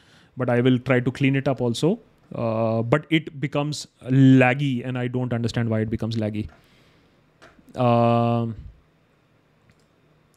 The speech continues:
uh, Prashant D'Souza is saying, "Patreon member from Singapore, wi-, within the first hundred members probably continue to counter the hate and respect the fact,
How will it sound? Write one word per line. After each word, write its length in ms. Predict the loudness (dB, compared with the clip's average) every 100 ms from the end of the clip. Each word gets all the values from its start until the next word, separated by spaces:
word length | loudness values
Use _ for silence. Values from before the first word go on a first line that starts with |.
| _ _ _ _ _
uh, 440 | 0 2 4 2 0
Prashant 320 | 0 -2 -2
D'Souza 320 | -2 -2 -2
is 120 | -4
saying, 460 | -4 -6 -4 -4 -6 0
"Patreon 300 | 0 2 2
member 220 | 2 0
from 180 | 0 -2
Singapore, 540 | 0 -2 2 2 2
wi-, 360 | 0 0 -2 -2 -8
within 360 | -2 2 4
the 100 | 2
first 300 | 2 2 2
hundred 340 | 0 -2 0 0
members 300 | 0 0 -2
probably 460 | 0 0 2 2
continue 320 | 0 0 0 0
to 60 |
counter 360 | 0 0 -2 -2
the 120 | -2
hate 260 | 2 2 2
and 120 | -2
respect 300 | -2 0 -2
the 80 | -2
fact, 360 | -2 -2 -2